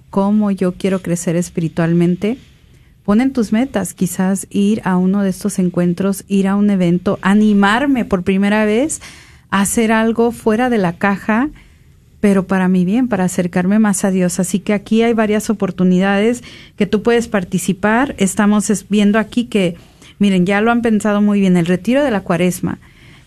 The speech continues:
que cuando tú dices veintiuno de febrero, tú dices, pero ¿a qué horas, cómo y cuándo?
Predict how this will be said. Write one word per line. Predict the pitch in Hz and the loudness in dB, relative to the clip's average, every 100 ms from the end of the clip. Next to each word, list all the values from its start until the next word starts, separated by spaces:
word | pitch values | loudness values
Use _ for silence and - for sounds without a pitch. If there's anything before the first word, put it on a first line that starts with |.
| - | -2
que | 214 | 0
cuando | 226 214 208 | 2 2 0
tú | 214 277 | 0 0
dices | 254 226 190 | 2 0 0
veintiuno | 196 196 247 277 | 2 2 2 2
de | 311 247 | 2 0
febrero, | 202 190 214 220 | 0 0 2 0
tú | 220 | 0
dices, | 208 214 196 - | -2 0 -2 -2
pero | 185 175 170 165 | 0 2 0 0
¿a | 170 | -4
qué | 170 208 | -2 -2
horas, | 233 220 | 0 -2
cómo | - 196 202 | 0 2 2
y | |
cuándo? | 196 185 175 175 | 2 2 4 2